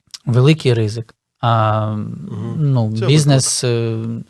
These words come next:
Speaker 1: не дуже
Speaker 2: <clears throat>
Speaker 1: любить ризикувати, да, тому що це, е,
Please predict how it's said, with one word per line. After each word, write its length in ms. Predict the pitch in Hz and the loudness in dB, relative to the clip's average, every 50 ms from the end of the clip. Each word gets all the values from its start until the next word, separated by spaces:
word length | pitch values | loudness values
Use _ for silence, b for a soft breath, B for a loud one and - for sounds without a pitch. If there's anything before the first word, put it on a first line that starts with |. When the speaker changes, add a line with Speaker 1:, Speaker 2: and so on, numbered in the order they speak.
| b b b b b b | b b b b b b
Speaker 1:
не 140 | - 131 135 | 0 2 4
дуже 560 | 131 147 139 123 107 120 117 110 110 110 113 | 4 6 4 4 4 2 2 2 2 2 2
Speaker 2:
<clears throat> 20 | 110 | 2
Speaker 1:
любить 380 | 120 127 120 117 123 117 - | 4 4 4 4 2 0 0
ризикувати, 680 | 123 120 113 113 123 117 - 131 131 147 180 185 - - | 0 0 2 0 0 -2 0 2 4 4 4 4 0 -4
да, 180 | 110 120 123 123 | -2 -2 -2 -2
тому 280 | - 120 110 110 107 | -4 -4 -4 -4 -4
що 380 | - - - 117 110 107 107 107 | -6 -6 -6 -4 -4 -4 -4 -6
це, 300 | - - - 117 113 113 110 110 110 b b b b b b b - | -8 -4 -2 -2 0 0 -2 -6 -10 b b b b b b b -18
е, 20 | - | -16